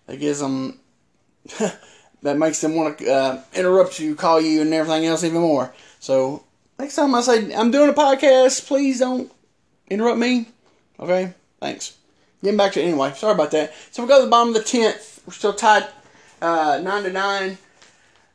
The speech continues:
Um, we get, uh,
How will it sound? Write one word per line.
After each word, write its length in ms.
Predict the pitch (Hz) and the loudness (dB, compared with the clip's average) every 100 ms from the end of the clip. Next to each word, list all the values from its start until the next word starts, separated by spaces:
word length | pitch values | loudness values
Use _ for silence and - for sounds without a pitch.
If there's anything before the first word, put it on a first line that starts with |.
| - | -10
Um, 520 | 139 135 123 123 135 - - _ _ _ _ _ _ _ _ _ _ _ _ _ _ _ _ _ _ | -6 -6 -6 -10 -14 -20 -20 _ _ _ _ _ _ _ _ _ _ _ _ _ _ _ _ _ _
we 140 | 139 147 | -12 -4
get, 240 | 170 160 | -2 -2
uh, 240 | 135 113 | -2 -4